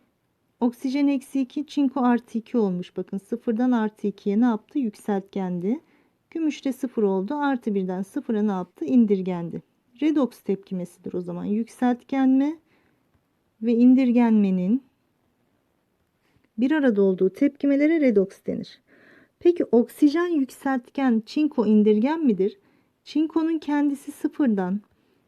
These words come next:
artı ikiye yükseltgendiği için o zaman ne özellik gösterir? İndirgen özellik.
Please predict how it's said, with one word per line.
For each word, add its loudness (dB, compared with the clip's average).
artı -2
ikiye 0
yükseltgendiği -2
için -4
o 0
zaman 2
ne 0
özellik -2
gösterir? -4
İndirgen 4
özellik. -8